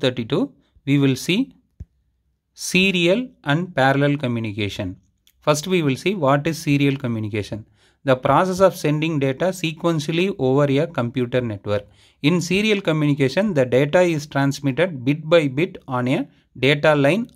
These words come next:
or network. So, இங்க என்ன சொல்றாங்கன்னு பார்த்தீங்கன்னா, ஒரு டேட்டாவை நீங்க சீக்வன்ஷியலா அனுப்புனீங்கன்னா, அதுதான் வந்து சீரியல்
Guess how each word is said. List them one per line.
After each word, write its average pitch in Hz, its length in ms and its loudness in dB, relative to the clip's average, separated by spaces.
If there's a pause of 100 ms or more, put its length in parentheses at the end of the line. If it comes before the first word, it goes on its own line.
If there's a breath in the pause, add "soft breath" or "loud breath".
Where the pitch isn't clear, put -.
(100)
or 127 60 2 (160)
network. 104 360 -6 (420 soft breath)
So, - 120 -2
இங்க 147 180 4
என்ன 170 160 2
சொல்றாங்கன்னு 151 480 2
பார்த்தீங்கன்னா, 123 400 0 (560 soft breath)
ஒரு 139 100 2 (120)
டேட்டாவை 180 460 4 (120)
நீங்க 147 180 2 (100)
சீக்வன்ஷியலா 185 760 0
அனுப்புனீங்கன்னா, 147 540 0 (180)
அதுதான் 147 360 2
வந்து 139 200 2 (120)
சீரியல் 160 360 0